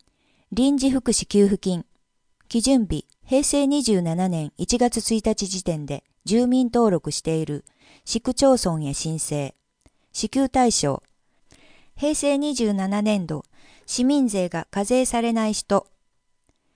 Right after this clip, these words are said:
支給額。支給対象者一人につき六千円。担当課、障害福祉総務課。二、子育て世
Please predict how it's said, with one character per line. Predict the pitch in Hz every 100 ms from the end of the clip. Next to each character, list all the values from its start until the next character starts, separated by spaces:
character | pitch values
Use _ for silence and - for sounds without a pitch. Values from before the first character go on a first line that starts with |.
| _
支 | - 240
給 | 294 277
額。 | 202 - 151 - _ _ _ _ _
支 | - 254
給 | 240 294
対 | 277 277 277
象 | - 254
者 | 214 185
一 | - 262
人 | 220
に | 185
つ | -
き | -
六 | 170 170
千 | - 202 196 185
円。 | 175 170 - _ _ _ _ _ _ _ _ _ _ _ _ _ _ _
担 | - 269 269
当 | 269 254
課、 | - 226 - _ _ _ _ _
障 | - 277 277
害 | 285
福 | 262 -
祉 |
総 | 214 - 180 180
務 | 170
課。 | - 165 - _ _ _ _ _ _ _ _ _ _ -
二、 | 220 - _ _ _ _
子 | - 240
育 | 277 277
て | 269
世 | 262